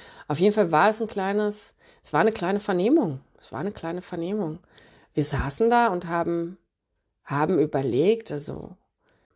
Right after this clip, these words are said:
auch er sagte, ne, also, wen wirst du da wohl sehen in deinem Kopf? Also, ne, die Wahrscheinlichkeit ist halt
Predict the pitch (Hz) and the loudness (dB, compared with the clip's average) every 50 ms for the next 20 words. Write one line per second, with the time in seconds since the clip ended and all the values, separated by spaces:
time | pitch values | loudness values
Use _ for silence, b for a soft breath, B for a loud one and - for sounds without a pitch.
0 | _ - 139 131 - - - 165 156 175 185 170 175 165 160 - - - - 156 | _ -10 -10 -10 -6 -4 -2 0 2 2 2 2 0 -2 -2 -4 -8 -8 -4 -2
1 | 175 208 233 214 - - 156 - - 90 - - _ _ - 62 53 - - - | -2 0 -2 -2 -4 -6 -8 -10 -14 -16 -18 -20 _ _ -14 -14 -14 -12 -14 -14
2 | 55 50 52 55 - 120 170 170 165 160 127 82 64 - - 60 71 87 - 202 | -14 -14 -16 -14 -6 -2 0 2 2 2 0 -2 -4 -8 -10 -12 -14 -14 -16 -16
3 | - _ _ _ _ _ _ - 170 175 170 170 - - - 160 151 147 160 156 | -20 _ _ _ _ _ _ -6 -2 -2 -2 -2 -2 0 2 2 4 4 4 2
4 | 156 151 165 202 254 277 240 180 147 123 131 135 120 78 - - - - - - | 2 2 2 2 4 4 4 4 2 0 -2 -4 -6 -8 -10 -12 -14 -16 -20 -20
5 | _ _ - - - 139 143 139 - - 95 170 190 208 196 160 147 143 143 - | _ _ -14 -12 -12 -10 -10 -12 -12 -10 -8 -4 -4 -2 -2 -2 -2 -4 -2 0
6 | 156 147 147 160 160 - - 165 156 156 170 160 - 165 160 156 160 - | 0 0 2 0 -2 -2 -2 -2 -2 -2 -2 -6 -6 -4 -4 -4 -4 -6